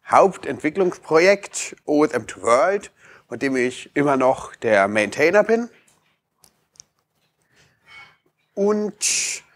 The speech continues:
will ein bisschen über Neuigkeiten erzählen. Denn auch wenn's vielleicht nicht jeder schon gehört hat, ich habe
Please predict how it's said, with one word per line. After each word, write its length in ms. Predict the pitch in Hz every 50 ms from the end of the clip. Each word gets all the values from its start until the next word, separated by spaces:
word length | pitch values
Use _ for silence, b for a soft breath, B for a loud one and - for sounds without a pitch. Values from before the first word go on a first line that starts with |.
| _ _ _
will 480 | 120 120 147 160 165 170 175 180 175 -
ein 140 | - 156 156
bisschen 340 | 151 156 147 - - - 139
über 160 | 131 123 127
Neuigkeiten 760 | 117 110 120 127 127 117 - - - - 101 87 - - 64
erzählen. 540 | 64 80 - - - 104 78 57 - - - _ _ b b b b b b b b b _ _ _ -
Denn 160 | 135 135 127
auch 220 | - 143 156 151
wenn's 180 | 185 165 151 -
vielleicht 300 | - 143 139 143 - -
nicht 180 | - 120 -
jeder 220 | - 131 151 185 170
schon 180 | - - 143
gehört 380 | 110 - 101 123 139 151 123 -
hat, 340 | 107 110 131 - - - - _ b b b b b b _ _
ich 220 | _ - - - -
habe 440 | 127 131 139 139 156 156 143 143